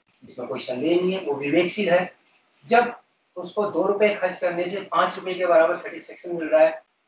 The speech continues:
वो पहला गोलगप्पा बड़े प्रेम से खाएगा। आइए देखते हैं अब दूसरे के बारे में उसका क्या निर्णय हुआ।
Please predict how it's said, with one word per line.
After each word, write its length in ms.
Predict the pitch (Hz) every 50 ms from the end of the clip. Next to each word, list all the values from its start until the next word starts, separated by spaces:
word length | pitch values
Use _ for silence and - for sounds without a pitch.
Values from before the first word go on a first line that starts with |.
| _ -
वो 80 | 233 240
पहला 460 | 240 - 240 208 - 180 202 - 156
गोलगप्पा 540 | - 160 156 143 135 139 131 - - 170 170
बड़े 200 | 147 147 147 143
प्रेम 300 | - - 127 127 120 113
से 120 | - -
खाएगा। 400 | - - - - - - _ _ _ _ _ _ _ _ _ _ _ _ _ _ _ _ _ - - _ - 185
आइए 160 | 214 247 262
देखते 300 | 262 247 247 247 - 269
हैं 60 | 262 254
अब 160 | 208 165 - _ - 165
दूसरे 340 | 175 180 - - 277 277
के 400 | 277 - 254 233 220 233 - -
बारे 260 | - - 170 165 165 165
में 160 | 170 185 185
उसका 180 | - - 180
क्या 220 | - - - - 120
निर्णय 300 | 117 - - - - - _
हुआ। 160 | _ - -